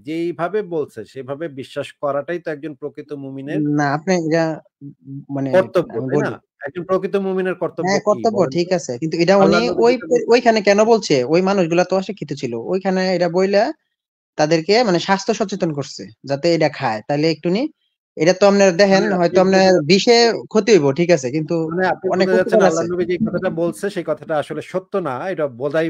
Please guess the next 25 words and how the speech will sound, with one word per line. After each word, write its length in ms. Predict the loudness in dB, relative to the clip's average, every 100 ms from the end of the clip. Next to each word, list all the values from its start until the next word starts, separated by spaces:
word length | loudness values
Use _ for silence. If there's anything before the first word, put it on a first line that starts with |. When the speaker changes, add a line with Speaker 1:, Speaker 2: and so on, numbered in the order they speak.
| -6 -10
Speaker 1:
ওই 160 | -10
সময়ের 340 | -8 -8 -4 -4
অশিক্ষিত 420 | -4 -8 -14 -12
মূর্খ 280 | -10 -10 -10 -10
বোধাই 300 | -6 0 2
Speaker 2:
না। 20 |
Speaker 1:
গুলারে 260 | 4 2 -2
বোঝানোর 400 | -6 -8 -10 -14
জন্য 220 | -14 -14 -14 -16 _ _ _ _
আপনার 240 | -4 2 4
Speaker 2:
এটা 20 |
Speaker 1:
নবী 260 | 4 4
Speaker 2:
বইলে 120 | 4 2
স্বাস্থ্য 320 | 0 0 2
Speaker 1:
এই 80 | 0
কথাটা 200 | 0 -2
Speaker 2:
সচেতন 80 |
Speaker 1:
বলছে। 40 | 0
Speaker 2:
করছে, 260 | -2 0 -2 -2 _ -8
সচেতনতামূলক, 800 | -2 0 0 0 0 0 0 -4 -10 -4
সচেতনতামূলক 880 | -2 -2 -2 -4 -2 -2 0 -2 -2
ভাবে 300 | -4 -2 2 2 2
এটা 180 | -2 -2
বোঝানোর 400 | 0 2 2 0
জন্য 160 | 0